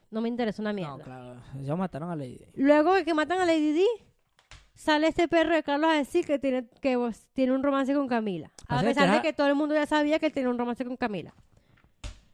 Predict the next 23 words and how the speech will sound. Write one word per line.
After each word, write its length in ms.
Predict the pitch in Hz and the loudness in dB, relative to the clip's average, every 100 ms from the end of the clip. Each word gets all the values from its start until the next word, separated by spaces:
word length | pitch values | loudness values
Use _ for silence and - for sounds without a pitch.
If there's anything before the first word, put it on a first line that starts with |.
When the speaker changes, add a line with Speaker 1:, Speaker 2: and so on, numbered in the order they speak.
| - | 0
Speaker 1:
Luego 300 | 269 311 381 | 6 6 8
lo 80 | 359 | 8
dejan 280 | 339 392 349 | 6 4 2
casarse 340 | 339 285 330 | -2 0 0
con 160 | 359 311 | 0 2
Camila, 440 | 277 254 170 156 _ _ _ _ | 0 0 -2 -6 _ _ _ _
porque 300 | 269 277 285 262 | 0 0 2 2
la 100 | 254 | 2
vida 160 | 262 | 2
es 180 | 277 285 | 0 -4
así, 140 | - | -8
porque 220 | 247 233 233 | -10 -8 -8
la 120 | 233 | -6
vida 180 | 233 233 | -6 -6
es 100 | 254 | -4
bella, 280 | 247 220 226 | -4 -4 -6
porque 140 | 247 | -2
Speaker 2:
Y 100 | 220 | 0
Speaker 1:
ya 80 | 220 | 2
Speaker 2:
los 100 | 214 | 2
dos 160 | 208 220 | 2 0
eran 160 | 220 | -4
divorciados. 560 | 226 220 165 160 135 | -4 -4 -4 -10 -12